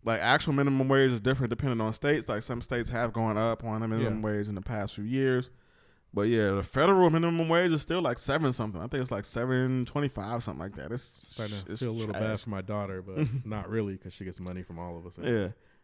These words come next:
Speaker 1: I mean, when you, uh, like, uh, when you got, you living at home and shit, and you a kid, you sixteen,
Speaker 2: Yeah.
Speaker 1: seventeen years old, you, then yeah, seven dollars an hour, it's cool.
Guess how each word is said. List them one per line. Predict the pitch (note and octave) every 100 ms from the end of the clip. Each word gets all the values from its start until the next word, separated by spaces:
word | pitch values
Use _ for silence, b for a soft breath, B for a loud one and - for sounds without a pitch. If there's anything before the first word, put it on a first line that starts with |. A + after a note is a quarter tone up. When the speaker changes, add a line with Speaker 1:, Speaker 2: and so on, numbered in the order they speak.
| _
Speaker 1:
I | A#3
mean, | A#3
when | G#3+ G#3
you, | G#3+ G3+ D3+
uh, | D#3 A3
like, | G3 G3+
uh, | G3+ - F3 - - -
when | G3+ G3 G3
you | G3 F#3+
got, | F#3+ F#3 F#3 D3 F3+
you |
living | F#3+ F#3+ F#3 F3+
at | D#3+
home | E3+ F3+ F3+
and | E3+
shit, | E3+ F3+ F3+ C3+
and |
you | D#3 E3
a |
kid, | - F3 G#3+ F#3+
you | F3
sixteen, | - F3 -
Speaker 2:
Yeah. | E3
Speaker 1:
seventeen | E3+ D#3+ E3 E3
years | C#3+ C#3+
old, | G3 G#3+
you, | G#3+ C#4 D4 D4
then | C4+ D#4
yeah, | F4+ B2
seven | - D#3 E3
dollars | E3 E3 C#3+
an | D3
hour, | A#3 G3+
it's | G3+
cool. | - G3+ B3+ C4